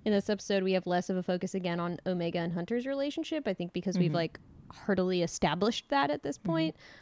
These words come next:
Speaker 1: Um, but
Speaker 2: I
Speaker 1: we do get to see Omega, I think, be sort of her own person a little bit more
Speaker 2: Yeah,
Speaker 1: here.
Speaker 2: she, she gets a little more independence and autonomy, um, and I love that we get to see her, um, stumble a little bit and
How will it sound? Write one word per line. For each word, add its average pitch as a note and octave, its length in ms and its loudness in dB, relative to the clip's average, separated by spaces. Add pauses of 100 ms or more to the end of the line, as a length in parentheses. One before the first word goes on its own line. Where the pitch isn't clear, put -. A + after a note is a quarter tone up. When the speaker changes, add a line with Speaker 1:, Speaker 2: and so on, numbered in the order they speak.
(200)
Speaker 1:
Um, A3+ 440 6
but A3+ 100 8
Speaker 2:
I - 20 8
Speaker 1:
we E4+ 60 4
do F#4+ 120 4
get F#4 120 2
to E4+ 80 0
see D4+ 500 0
Omega, G3+ 520 2
I G3 100 0
think, - 320 -6
be G3 180 -6
sort - 180 -8
of - 100 -8
her - 120 -10
own - 100 -8
person - 320 -12
a - 40 -12
little C4+ 160 -12
bit A#3+ 120 -2
more F#4 120 2
Speaker 2:
Yeah, A3+ 200 4
Speaker 1:
here. - 40 -4
Speaker 2:
she, A#3 240 -2 (120)
she - 220 -2
gets G#3+ 300 2
a G#3+ 120 6
little F3 360 4
more E3+ 200 0
independence D#3+ 840 -4
and D3 480 -6
autonomy, D3+ 800 -4
um, - 300 -8
and - 120 -6
I D#3+ 100 -2
love F#3 520 4
that E3+ 100 6
we F#3 120 2
get F3 160 -2
to - 80 -6
see F3 160 -2
her, D#3+ 480 0 (600)
um, C#3+ 640 -2
stumble D3 500 -4
a E3+ 40 0
little E3 180 -2
bit D3+ 280 -2
and D3 320 -4